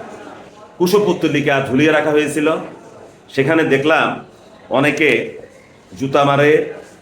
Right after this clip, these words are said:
থুতু মারে, মোটামুটি একটা বেশ একটা নাটক সেখানে দেখা গিয়েছে। এবং বাংলাদেশের এক শ্রেণীর আলেম কোনো কোনো নারীকে বেশ্যা,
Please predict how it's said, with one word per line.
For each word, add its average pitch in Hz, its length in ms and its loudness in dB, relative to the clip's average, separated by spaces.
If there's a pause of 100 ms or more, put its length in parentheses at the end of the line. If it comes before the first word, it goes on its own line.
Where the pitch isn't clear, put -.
(100)
থুতু 127 200 -4
মারে, 147 300 2
মোটামুটি 175 400 2
একটা 143 440 0 (240)
বেশ 147 200 0
একটা 143 160 -2
নাটক 127 360 0 (840)
সেখানে 139 300 0
দেখা 131 220 0
গিয়েছে। 151 420 0 (600)
এবং 151 480 2 (840)
বাংলাদেশের 170 920 0 (840)
এক 139 160 -2
শ্রেণীর 165 300 2
আলেম 147 360 2 (1300)
কোনো 156 180 0
কোনো 165 160 2
নারীকে 151 500 0
বেশ্যা, 135 680 0